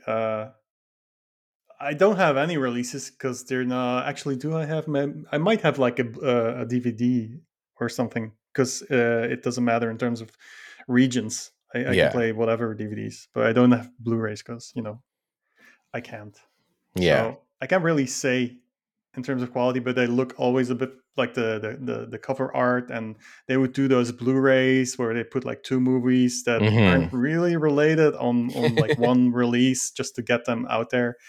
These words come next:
Speaker 1: 'cause they
Speaker 2: Yeah.
Speaker 1: think people, like, separately, people might not buy 'em or whatever.
Speaker 2: Yeah.
Speaker 1: Uh,
Speaker 2: I, I think Shout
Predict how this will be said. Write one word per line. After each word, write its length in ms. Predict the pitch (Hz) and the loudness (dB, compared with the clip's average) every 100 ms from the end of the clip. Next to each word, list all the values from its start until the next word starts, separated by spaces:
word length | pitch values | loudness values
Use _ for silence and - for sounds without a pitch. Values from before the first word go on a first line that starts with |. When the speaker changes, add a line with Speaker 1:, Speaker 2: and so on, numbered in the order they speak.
| - | -12
Speaker 1:
'cause 100 | 135 | 0
they 60 | 123 | 4
Speaker 2:
Yeah. 20 | |
Speaker 1:
think 240 | 78 - - | 6 6 2
people, 340 | 123 123 117 - _ _ _ _ - | -2 -2 -4 -14 _ _ _ _ -10
like, 200 | 113 _ _ | -10 _ _
separately, 800 | - 143 123 135 131 135 127 131 - _ _ _ | -4 -2 0 0 0 2 2 -2 -12 _ _ _
people 180 | - 135 | -6 0
might 180 | 123 120 | 2 2
not 180 | 120 107 | 2 0
buy 220 | 113 110 | 0 2
'em 160 | 117 117 | 2 0
or 120 | 117 | 0
whatever. 300 | 117 120 120 104 | 0 0 2 2
Speaker 2:
Yeah. 340 | 82 65 60 - _ _ _ - - - - - - | 0 0 -6 -16 _ _ _ -20 -20 -20 -20 -20 -12
Speaker 1:
Uh, 180 | 117 - | -10 2
Speaker 2:
I, 160 | 147 - | 2 4
I 100 | 170 | 2
think 240 | 185 339 - | 0 -2 -4
Shout 460 | - - 135 139 | -6 2 4 4